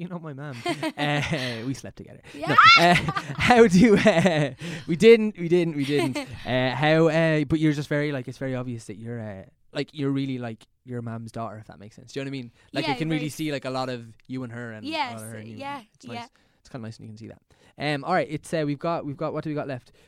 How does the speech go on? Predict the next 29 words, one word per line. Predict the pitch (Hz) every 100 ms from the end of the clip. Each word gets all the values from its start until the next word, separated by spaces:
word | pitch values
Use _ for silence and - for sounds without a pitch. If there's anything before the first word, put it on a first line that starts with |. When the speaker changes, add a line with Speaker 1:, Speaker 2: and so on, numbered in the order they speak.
| _
Speaker 1:
Oh, | -
we've | 262
got | 240 -
five | 262 254
minutes | 233 214 -
left. | 165 - -
Speaker 2:
Yeah, | 302 330
that's | 262 -
Speaker 1:
Oh, |
Speaker 2:
loads | 311 359 202
Speaker 1:
loads | 269 330
Speaker 2:
of | 285
time. |
Speaker 1:
of | 240
time, | 277 208
loads | 160 202 220
of | 175
time, | 190 139
loads | 156
of | 165
time. | - 131
No | 123 156
problem | 170 156 127
at | 117
all. | 147 104 _ -
Number | 196 135
forty-nine. | - 165 175 202 220 131 117
Speaker 2:
No. | 240 254 _ _ _
Speaker 1:
No. | 117